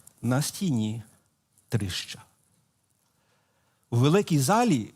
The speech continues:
він тако подивився, і ти бачиш, що тече дах. Він прийшов до іншої кімнати і так пальцем тобі показує,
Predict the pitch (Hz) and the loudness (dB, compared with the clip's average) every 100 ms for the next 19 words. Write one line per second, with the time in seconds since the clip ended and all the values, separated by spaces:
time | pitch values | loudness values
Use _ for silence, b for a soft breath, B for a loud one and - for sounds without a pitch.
0 | - 151 143 131 180 165 135 139 226 214 | -2 0 0 -2 -4 -2 -2 0 -2 -2
1 | - 92 123 147 135 202 208 170 - 170 | -4 -6 -4 -4 0 -2 -2 -6 -4 -6
2 | - 185 170 - 101 92 95 92 107 - | -4 -4 -4 -6 -6 -6 -6 -6 -8 -12
3 | - - _ _ _ _ _ _ _ _ | -16 -20 _ _ _ _ _ _ _ _
4 | _ _ _ _ _ _ _ _ _ _ | _ _ _ _ _ _ _ _ _ _
5 | _ 147 160 165 170 - 202 214 214 175 | _ 0 2 2 0 2 2 2 0 -2
6 | 147 165 165 196 185 - 202 - 170 196 | -2 0 0 0 -2 0 -2 -2 0 2
7 | 233 214 180 185 175 - 208 240 220 196 | 0 -2 -2 0 0 0 2 2 0 -2
8 | - 151 147 147 - 131 120 104 101 | -2 -6 -4 -4 2 2 0 -6 -6